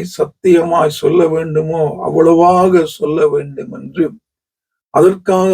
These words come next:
அநேக நாள் கண்ணீர் ஜெபங்களோடு கூட அவர் இருந்தார், ஊழியங்களை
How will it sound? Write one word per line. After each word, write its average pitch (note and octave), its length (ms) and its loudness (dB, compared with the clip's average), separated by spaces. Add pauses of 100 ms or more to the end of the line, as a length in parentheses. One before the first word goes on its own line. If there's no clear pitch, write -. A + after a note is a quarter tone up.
(160)
அநேக F3+ 480 2
நாள் D#3+ 260 -4 (340)
கண்ணீர் D3+ 440 -12 (400)
ஜெபங்களோடு C3+ 680 -2
கூட C3 240 -4 (2000)
அவர் C#3+ 340 4 (880)
இருந்தார், C3 580 -4 (2250)
ஊழியங்களை D3 560 2